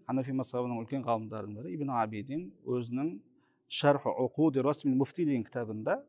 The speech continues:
Ибн Камал Пашаның осы жеті топқа, э, санатқа бөліп жіктеуін кітабында берген.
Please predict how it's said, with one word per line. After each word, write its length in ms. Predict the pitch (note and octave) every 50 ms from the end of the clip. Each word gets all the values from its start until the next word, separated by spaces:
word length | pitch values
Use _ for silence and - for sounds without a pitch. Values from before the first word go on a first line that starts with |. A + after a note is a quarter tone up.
| _ _ _ _ _ _ -
Ибн 220 | D3+ D3 D3 C3+
Камал 300 | B2 - C3+ C3 C3 B2 A#2
Пашаның 460 | D3+ C#3 A#2+ - A#2+ A#2+ D3 E3+ D#3
осы 220 | C3 C3 - A#2+ G#2+ G2+ - _ - -
жеті 420 | - C#3 C#3+ C#3 C#3+ - D3 A#2+ G#2+ -
топқа, 460 | - C#3 - _ - - A#2 G#2+ G2 - _ _ _ _ _ -
э, 80 | -
санатқа 460 | G#2 - - D#3 D#3 D3 D3+ - C3 A#2
бөліп 240 | C3 C#3+ B2+ A2 G#2
жіктеуін 500 | B2 C3+ C3 - C3 B2 C3 D#3 G#3+ A3 -
кітабында 420 | - - B2 G#2+ A2 C3+ D#3+ F3
берген. 380 | E3+ F#3+ F3+ D#3 C3+ A2 F#2+